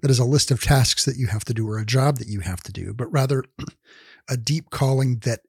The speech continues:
is the center of identity. You know, when we think about other, other vocations, vocations to religious life or vocations to the priesthood or vocations even to marriage, there's an,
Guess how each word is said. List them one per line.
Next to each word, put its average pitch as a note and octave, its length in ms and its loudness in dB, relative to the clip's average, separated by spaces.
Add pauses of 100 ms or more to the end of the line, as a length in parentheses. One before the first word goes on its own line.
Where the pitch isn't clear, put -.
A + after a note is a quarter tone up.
(140)
is B2 180 0
the A#2+ 120 -8
center C#3+ 500 0
of G#2+ 140 -6
identity. G2+ 840 -6 (220)
You A#2+ 80 -8
know, A2 200 -6
when A2+ 140 -2
we A2+ 80 -2
think A2 180 -6
about G#2 260 -4
other, G2 260 -8 (240)
other A2+ 160 -4
vocations, G2 540 -6
vocations B2+ 500 -2
to A#2 200 -2 (420)
religious D3 500 6
life A2+ 300 -4
or A#2 40 -4
vocations A2+ 640 -2
to A2+ 100 -6
the G#2+ 80 -6
priesthood A#2 540 -2
or A2 40 -4
vocations A2 560 -4
even G#2+ 200 -6
to G#2+ 60 -6
marriage, A#2 540 0
there's A#2+ 220 -2
an, C3 100 -6